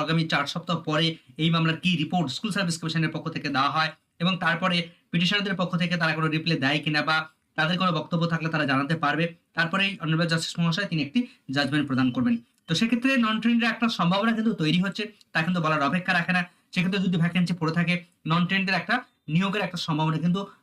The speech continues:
তৈরি হলেও হতে পারে। নন ট্রেন এই মুহূর্তে বলা হচ্ছে যে তারা পরবর্তীতে ট্রেনিং কোয়ালিফিকেশন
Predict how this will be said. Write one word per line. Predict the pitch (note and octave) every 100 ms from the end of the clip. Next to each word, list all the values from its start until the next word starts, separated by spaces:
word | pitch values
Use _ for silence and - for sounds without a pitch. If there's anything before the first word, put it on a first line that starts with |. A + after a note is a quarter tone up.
| -
তৈরি | F3 F3+ E3
হলেও | D3+ G3+ F3
হতে | D3+ C#3
পারে। | D#3 C#3 A#2 _ - C3+
নন | F3 F#3
ট্রেন | B3+ B3
এই | A#3
মুহূর্তে | A#3+ A#3+ A#3+ A3+
বলা | A3+
হচ্ছে | A3+ C4 A#3+
যে | A#3+ G3
তারা | G#3 G#3
পরবর্তীতে | G3+ A#3 B3 B3+ B3+ A3+
ট্রেনিং | G#3+ A3 G#3+
কোয়ালিফিকেশন | F#3+ F#3+ B3